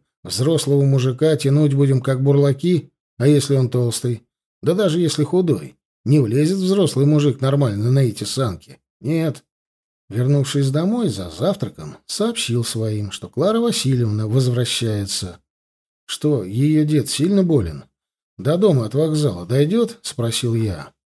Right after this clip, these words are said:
Бабушка с мамой переглянулись. «Ой, вряд ли», — с сомнением сказала мама. «Клара рассказывала, он ходит мелкими-мелкими шажками», —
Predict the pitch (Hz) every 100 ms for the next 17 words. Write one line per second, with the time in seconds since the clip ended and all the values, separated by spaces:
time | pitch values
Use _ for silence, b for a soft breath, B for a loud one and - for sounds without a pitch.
0 | _ _ _ _ _ _ _ - 78 92
1 | 151 - - 165 151 143 139 156 156 165
2 | 165 120 85 76 - - _ _ _ _
3 | _ _ _ _ _ 135 156 180 165 151
4 | 165 - 165 - _ _ _ - - 123
5 | 113 104 98 95 - 120 107 113 113 123
6 | 110 82 71 _ _ _ _ _ _ _
7 | _ - 185 196 208 208 202 196 - 185
8 | 175 180 180 180 180 - 226 190 156 143
9 | 160 220 220 202 190 175 175 165 180 170
10 | 156 185 - - 123 101 98